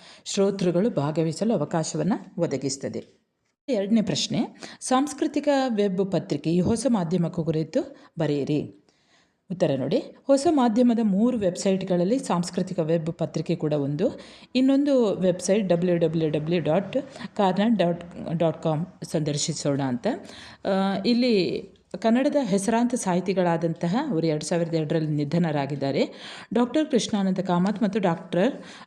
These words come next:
ಜ್ಯೋತ್ಸ್ನಾ ಕಾಮತ್ ಅವರ ಕುಟುಂಬ ನಡೆಸ್ತಾ ಇರುವಂಥ ಸಾಂಸ್ಕೃತಿಕ ವೆಬ್ ಮ್ಯಾಗಝಿನ್ ಹೆಸರು ಕಾಮಸ್,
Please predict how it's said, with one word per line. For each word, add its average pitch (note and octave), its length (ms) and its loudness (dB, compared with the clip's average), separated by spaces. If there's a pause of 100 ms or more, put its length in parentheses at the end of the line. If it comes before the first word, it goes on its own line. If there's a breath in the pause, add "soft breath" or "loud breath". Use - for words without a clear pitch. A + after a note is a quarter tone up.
(120)
ಜ್ಯೋತ್ಸ್ನಾ G#3 420 0
ಕಾಮತ್ D#3+ 380 -2
ಅವರ D#3 160 2
ಕುಟುಂಬ G#3+ 360 -2
ನಡೆಸ್ತಾ F3+ 380 0
ಇರುವಂಥ E3 280 -2
ಸಾಂಸ್ಕೃತಿಕ F#3+ 600 -4
ವೆಬ್ D#3 320 -2
ಮ್ಯಾಗಝಿನ್ D3 440 0 (460 loud breath)
ಹೆಸರು G3+ 760 0 (440 loud breath)
ಕಾಮಸ್, A#3 600 2